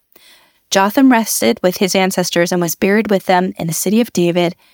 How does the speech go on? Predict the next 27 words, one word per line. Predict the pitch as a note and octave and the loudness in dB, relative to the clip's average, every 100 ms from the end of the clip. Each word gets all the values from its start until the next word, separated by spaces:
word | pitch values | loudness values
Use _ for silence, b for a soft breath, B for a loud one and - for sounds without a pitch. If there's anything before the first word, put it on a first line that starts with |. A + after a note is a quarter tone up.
| _ - | _ -10
the | |
city | - F#3 G3+ | -4 0 2
of | A3+ | 2
his | B3+ | 0
father, | - E3+ D#3+ F3+ G3 _ | -2 -2 0 -2 -4 _
and | - G3 | -6 -6
Ahaz, | D#3+ - B3+ G#3 F#3 | -4 0 2 2 -2
his | - A#3+ | -2 -2
son, | - F3+ F3 b b b | 0 0 0 b b b
succeeded | - - - F#3 F#3+ G3 | -10 -6 -2 0 0 0
him | F3 E3+ E3 - _ - | 0 0 -2 -8 _ -4
as | D#3+ - | -4 -4
king. | - - A3+ - _ _ _ _ _ _ _ | -4 -4 -6 -10 _ _ _ _ _ _ _
Jonah | - B3+ A3+ F3 F3+ | 0 2 2 0 -2
chapter | - F#3 - F#3 | -4 -4 -2 0
one. | F3+ F#2 G3 - _ _ _ _ _ | 0 0 -4 -10 _ _ _ _ _
The | A3+ | -2
word | G#3 B3+ | 2 2
of | |
the | C#4+ | 4
Lord | D4+ A3 G3+ | 4 2 0
came | - G3+ G3+ | 0 0 2
to | G#3 | 2
Jonah, | F3 E3 D#3+ E3+ - _ | 0 0 -2 -4 -10 _
son | - - G#3 A3 A3+ | -8 0 2 2 0
of | F#3+ F#3 | -2 0
Amittai. | F#3 F#3 - - - | 0 -2 -4 -8 -8